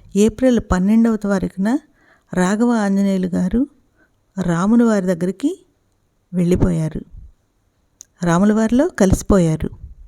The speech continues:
ఇటువంటి మహానుభావులు తిరిగినటువంటి నేల మీద మనము ఉండటము,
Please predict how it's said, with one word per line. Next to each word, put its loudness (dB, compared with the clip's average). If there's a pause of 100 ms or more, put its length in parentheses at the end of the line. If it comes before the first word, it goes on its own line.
(540)
ఇటువంటి 0
మహానుభావులు -2
తిరిగినటువంటి -4
నేల -2
మీద -2
మనము 0
ఉండటము, -6